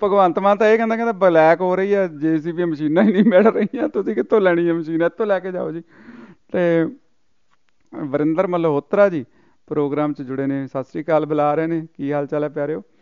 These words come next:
ਜਸਵਿੰਦਰ ਬਿੱਟਾ ਭਾਜੀ ਸਾਡੇ ਨਾਲ ਦਿੱਲੀ ਤੋਂ ਜੁੜੇ ਨੇ, ਸਤਿ ਸ੍ਰੀ ਅਕਾਲ ਬੁਲਾ ਰਹੇ ਨੇ।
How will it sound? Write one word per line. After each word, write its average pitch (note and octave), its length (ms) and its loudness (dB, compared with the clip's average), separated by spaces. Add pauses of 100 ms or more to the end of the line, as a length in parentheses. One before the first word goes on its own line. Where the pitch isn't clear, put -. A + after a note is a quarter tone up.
(500)
ਜਸਵਿੰਦਰ D#3+ 480 -4
ਬਿੱਟਾ G3+ 280 -2
ਭਾਜੀ E3+ 400 -2
ਸਾਡੇ D3+ 220 -4
ਨਾਲ D#3+ 480 -4
ਦਿੱਲੀ C#3+ 400 -2
ਤੋਂ F#3 140 -4
ਜੁੜੇ D3+ 220 -4
ਨੇ, D#3 120 -2
ਸਤਿ D3+ 140 -6
ਸ੍ਰੀ F3 180 -14
ਅਕਾਲ F3+ 160 -4
ਬੁਲਾ D3+ 280 0
ਰਹੇ D#3 100 -2
ਨੇ। F#3+ 180 -8